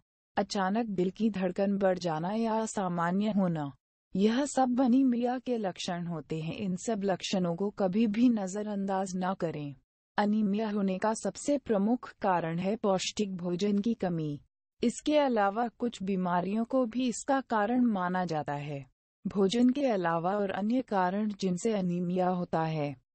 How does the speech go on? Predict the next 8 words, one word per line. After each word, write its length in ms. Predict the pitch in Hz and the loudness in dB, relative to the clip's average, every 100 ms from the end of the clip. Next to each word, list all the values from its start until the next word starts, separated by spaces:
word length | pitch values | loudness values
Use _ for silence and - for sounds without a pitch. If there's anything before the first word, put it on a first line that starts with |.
| _ _ | _ _
किडनी 420 | 262 233 269 359 302 | 0 4 4 2 -2
कैंसर 380 | 208 190 - | -2 -2 -2
अनीमिया 640 | - 120 175 175 175 180 175 | -4 -2 -4 -4 -2 -4 -2
का 120 | 202 | -2
एक 120 | 208 | -2
प्रमुख 560 | - 220 190 214 - - | -2 0 2 0 -4 -4
कारण 380 | 190 170 156 147 | -2 0 -2 -2
है। 260 | 147 135 | -2 -2